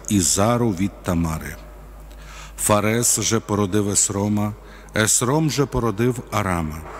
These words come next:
Арам же породив Амінадава,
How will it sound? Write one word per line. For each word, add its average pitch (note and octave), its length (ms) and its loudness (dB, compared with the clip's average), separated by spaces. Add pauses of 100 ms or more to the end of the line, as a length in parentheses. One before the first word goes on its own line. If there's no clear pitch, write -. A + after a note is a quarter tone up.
(1040)
Арам G2+ 400 2
же G2+ 120 0
породив G2+ 600 0
Амінадава, A2 840 2